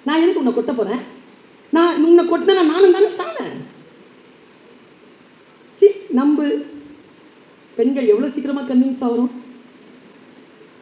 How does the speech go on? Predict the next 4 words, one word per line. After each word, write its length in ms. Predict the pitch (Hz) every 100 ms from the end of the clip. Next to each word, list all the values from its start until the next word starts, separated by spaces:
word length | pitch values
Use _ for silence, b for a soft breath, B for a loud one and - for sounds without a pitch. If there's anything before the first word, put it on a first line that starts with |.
| -
ஓகே, 560 | 269 277 - 254 254 262 254 254 - - - - 269 - - - - - - - - -
உட்காந்துக்கோ. 640 | 262 302 302 220 226 240 247 - - - - 254 - - - -
தேள் 160 | 277 277
உட்காந்துச்சு. 420 | 240 240 214 -